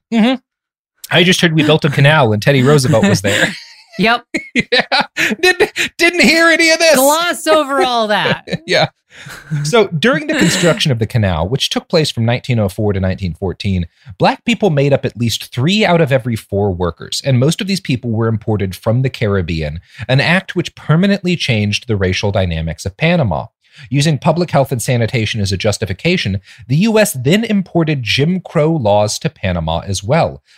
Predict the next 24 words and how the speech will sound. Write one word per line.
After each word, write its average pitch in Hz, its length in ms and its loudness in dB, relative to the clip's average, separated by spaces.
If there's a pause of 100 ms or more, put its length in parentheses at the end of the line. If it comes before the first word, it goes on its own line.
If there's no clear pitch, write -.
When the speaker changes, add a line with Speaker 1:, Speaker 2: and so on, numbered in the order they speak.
Speaker 1:
effectively 196 580 -2
creating 139 560 -2
a 113 100 -2
massive 120 580 0
new 120 360 0
racial 113 480 -4
underclass 104 680 -4
in 85 120 -6
that 85 220 -6
country. - 480 -4 (360)
Most 160 300 0
white 135 220 2
people 113 300 -4
had 120 260 -2
no 127 320 0
contact 107 560 -4
with 107 100 -6
their 98 100 -2
black 87 300 -4
coworkers 87 420 -6
outside 85 440 -6
of 82 100 -10
the 92 60 -10
jobs. 117 540 -4